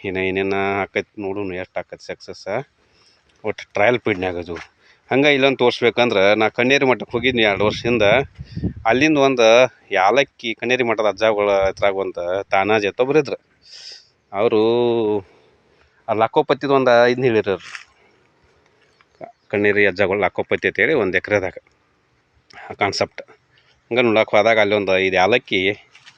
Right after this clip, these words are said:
ಇತ್ತು. ಯಾಲಕ್ಕಿ ಒಂದು ಕೊಟ್ಟು ಕಳ್ಸ್ಯಾರ. ಹಚ್ಚಿದ್ವು, ಒಂದು ಹಚ್-, ಒಂದು ಗಿಡ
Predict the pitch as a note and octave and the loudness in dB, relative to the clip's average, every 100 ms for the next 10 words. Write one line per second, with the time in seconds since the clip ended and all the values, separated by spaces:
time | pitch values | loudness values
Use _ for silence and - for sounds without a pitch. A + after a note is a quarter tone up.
0 | - - _ _ - C#3+ - E2+ F#2+ F#2 | -20 -20 _ _ -4 -4 -4 -12 -4 -2
1 | F#2 F#2 G2+ F#2+ - A#2+ - F#2 - F#2 | -2 -2 -2 -2 -2 -4 -2 -2 0 0
2 | G#2 G#2+ F2+ - D3 B2+ C#3 D3 B2 B2 | 2 0 -2 0 2 4 4 4 4 4
3 | C3 C3 - - A2 A#2+ C#3 C#3 C3+ _ | 2 0 -4 0 2 4 6 6 2 _
4 | - - - - G#2+ A2 | -20 -20 -18 -16 -6 -2